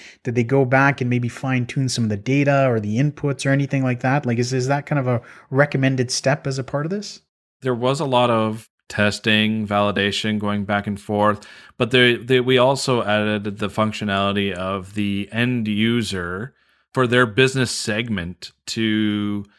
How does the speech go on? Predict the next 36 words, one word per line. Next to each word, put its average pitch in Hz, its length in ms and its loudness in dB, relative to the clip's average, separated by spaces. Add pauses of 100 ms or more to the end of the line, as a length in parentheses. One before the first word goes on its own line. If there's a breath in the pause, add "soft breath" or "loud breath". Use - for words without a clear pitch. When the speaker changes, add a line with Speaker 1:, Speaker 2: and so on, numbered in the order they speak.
(280 soft breath)
Speaker 2:
plug 135 340 2
in 127 300 4
values 101 640 2
and 107 220 -4
have 107 400 0
that 101 500 0 (320)
interact 107 640 0
with 107 320 -2
the 110 100 -4
data 101 280 -2 (100)
itself 113 680 -2 (400 soft breath)
to 123 420 4
Speaker 1:
Hmm. 101 60 0
Speaker 2:
generate 117 440 2
a 104 60 0
new 107 260 0
model 101 460 0
for 101 340 -6
them. 78 320 -16 (260)
So 117 200 -4
that 107 260 0
way 104 240 -2
they 107 180 -2
could 104 200 -8
see 127 500 0
the 107 260 -2
impact 110 560 0
of 95 160 -8
what 110 200 -2
they 107 100 -4
would 98 160 -6
need 101 160 -6
to 98 60 -8
do. 107 160 -2 (380 loud breath)
So 123 720 2
they, 139 440 0